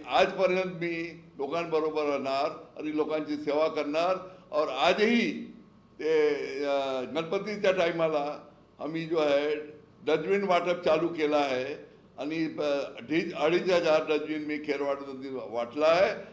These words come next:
आणखी हजार दोन हजार डस्टबिन आणून ते ग-, ग-, गलिच्छ बस्तीत जे कचडे कुडे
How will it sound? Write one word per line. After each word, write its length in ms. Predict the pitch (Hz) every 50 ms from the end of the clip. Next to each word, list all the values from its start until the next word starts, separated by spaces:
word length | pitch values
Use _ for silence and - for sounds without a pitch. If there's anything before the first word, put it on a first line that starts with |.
| - - -
आणखी 300 | 139 151 156 147 - 190
हजार 400 | 175 165 160 160 165 165 160 160
दोन 200 | 160 156 156 156
हजार 300 | 151 147 143 147 147 147
डस्टबिन 380 | 143 143 139 131 135 147 143
आणून 680 | 139 127 131 139 156 180 196 208 202 202 - - - - - - -
ते 140 | 160 165 170
ग-, 440 | 143 147 147 147 147 143 143 139
ग-, 400 | 127 127 135 131 131 131 123 110
गलिच्छ 340 | 127 143 170 190 190 190 190
बस्तीत 380 | 170 170 165 160 165 - 165 156
जे 220 | 160 156 160 160
कचडे 440 | 156 156 151 147 156 156 156 160 160
कुडे 380 | 160 151 151 147 147 151 151